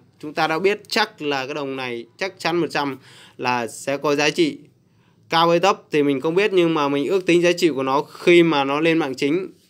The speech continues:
là nó khởi điểm của nó phải là mười đô. Thì bây giờ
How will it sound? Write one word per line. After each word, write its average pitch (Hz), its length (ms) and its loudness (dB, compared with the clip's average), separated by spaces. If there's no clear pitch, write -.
là 123 460 0
nó 151 160 -2
khởi 147 220 2
điểm 120 260 0
của 123 100 -4
nó 143 140 0
phải 123 200 -2
là 123 140 2
mười 127 220 0
đô. 147 320 6
Thì - 60 6
bây 170 140 8
giờ 165 200 6